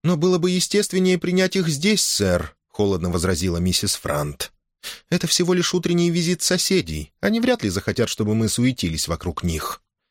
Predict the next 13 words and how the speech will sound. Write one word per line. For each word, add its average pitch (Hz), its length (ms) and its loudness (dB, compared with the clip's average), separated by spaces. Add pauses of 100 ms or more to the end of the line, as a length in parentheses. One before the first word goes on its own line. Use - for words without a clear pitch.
(220)
Джентльмены 190 580 2
будут 175 280 -2
чувствовать 175 460 0
себя 180 200 2
непринужденнее, 170 880 0
если 104 240 0
найдут 117 340 0
нас 127 160 2
здесь, 104 520 0
за 107 160 0
нашими 156 340 2
обычными 123 440 0
занятиями. 87 840 0